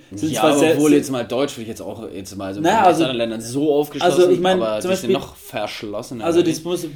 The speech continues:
Speaker 1: musst dir vorstellen, mein Cousin kommt ja aus dem Norden von Deutschland.
Speaker 2: Ja.
Speaker 1: Und er ist ja, war ja mal hier unten und er hat gesehen, wie das hier so eine Crew ist, weißt du, hier so die Family, alle unterhalten sich, alle sind gut drauf. Und wenn du dich mal jemand, mit jemandem unterhalten willst, im Club oder so,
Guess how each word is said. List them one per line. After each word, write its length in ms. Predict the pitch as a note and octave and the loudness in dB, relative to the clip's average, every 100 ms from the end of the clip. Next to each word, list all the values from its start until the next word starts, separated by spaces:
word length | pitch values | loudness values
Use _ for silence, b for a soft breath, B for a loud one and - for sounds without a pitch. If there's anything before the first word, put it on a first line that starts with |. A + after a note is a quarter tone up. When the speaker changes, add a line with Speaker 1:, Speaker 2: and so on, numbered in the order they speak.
| D3+ | -10
Speaker 1:
musst 200 | E3 D#3 | -10 -6
dir 40 | D3+ | -6
vorstellen, 420 | D#3 F3 E3+ E3+ | 0 0 0 -4
mein 160 | D#3 C#3+ | -4 -4
Cousin 300 | C3 E3 D#3+ | -6 -8 -4
kommt 220 | D3 C3+ | -2 0
ja 60 | |
aus 100 | B2 | -2
dem 100 | A#2+ | -2
Norden 300 | B2 C3+ G3 | -2 -2 -4
von 120 | F#3+ D#3+ | -8 -6
Deutschland. 440 | D#3 D3+ D#3+ D#3 | -6 -6 -10 -6
Speaker 2:
Ja. 180 | B2+ - b b b - | -8 -8 b b b -4
Speaker 1:
Und 180 | C#3 | 0
er 140 | C#3 C#3 | 2 0
ist 160 | D3+ | 0
ja, 180 | D3+ C#3 | 0 0
war 120 | C#3 | 0
ja 100 | B2 | -2
mal 120 | A#2+ A#2 | -2 -4
hier 140 | C3 | -2
unten 220 | E3+ F3+ | -2 -4
und 80 | D#3+ | -2
er 60 | C3+ | -2
hat 120 | C3 | -2
gesehen, 400 | B2 D#3 D#3+ C#3+ | -2 2 2 2
wie 120 | C#3+ | 2
das 160 | C3+ - | 0 -2
hier 120 | C#3 | -2
so 60 | |
eine 160 | C3+ B2 | 0 -2
Crew 320 | B2 E3 F3 | -2 4 6
ist, 160 | E3+ D3+ | 4 2
weißt 240 | C#3+ C#3+ | -2 -2
du, 80 | C#3 | -6
hier 40 | C3 | -8
so 40 | |
die 100 | C3 | -8
Family, 520 | C3 D#3+ E3 E3+ F3+ B B B | -6 -6 -2 -2 -4 B B B
alle 180 | C#3 C3+ | -2 0
unterhalten 460 | B2 C3 E3+ E3+ | -2 2 2 2
sich, 220 | D3+ D3+ C#3+ | -2 -4 -2
alle 140 | D3 | -2
sind 220 | C3+ D3 | -2 -4
gut 220 | C#3 C#3 C3+ | -4 -4 2
drauf. 240 | E3 E3 | 2 2
Und 60 | D#3+ | -2
wenn 100 | E3 | -2
du 80 | D#3 | -2
dich 160 | D#3+ | -2
mal 140 | D3+ D3 | 0 0
jemand, 280 | D3 D3 | 0 -2
mit 120 | D#3 C3 | -4 -6
jemandem 300 | C#3+ C3+ B2+ | -4 -6 -6
unterhalten 560 | B2 A2 C#3+ F#3 F3+ | -8 -4 0 0 0
willst, 340 | D#3 D#3+ D#3 - b b | -2 -2 -4 -18 b b
im 180 | D#3 D3 | -6 -4
Club 280 | D3 F3+ E3+ | 2 2 4
oder 160 | D3+ | 0
so, 280 | C#3 D#3 D#3 | 2 0 -2